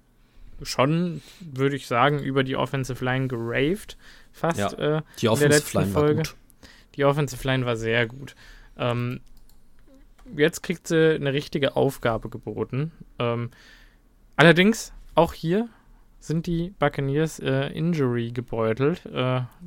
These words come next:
Speaker 1: der
Speaker 2: Ja.
Speaker 1: gute Akeem Hicks, den wir ja noch aus Bears Zeiten kennen und der uns immer das Fürchten gelehrt hat, ist, äh, leider verletzt.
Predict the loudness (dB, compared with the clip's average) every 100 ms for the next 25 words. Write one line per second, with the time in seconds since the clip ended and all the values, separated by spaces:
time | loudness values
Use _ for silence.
0 | -4 0 2 2 -2 -8 -16 -8 -6 -2
1 | -2 -2 -2 -2 0 -2 -4 -2 0 2
2 | 2 4 2 0 -6 -6 -4 -4 -4 0
3 | 0 -2 -2 -2 -2 0 2 2 -2 -4
4 | -6 -6 -20 -20 -20 -2 2 2 2 0
5 | 2 4 2 2 2 2 0 -2 2 2
6 | 2 -2 -4 -6 -4 -4 -4 -6 -8 -8
7 | -4 -2 0 4 4 2 0 0 -2 -6
8 | -16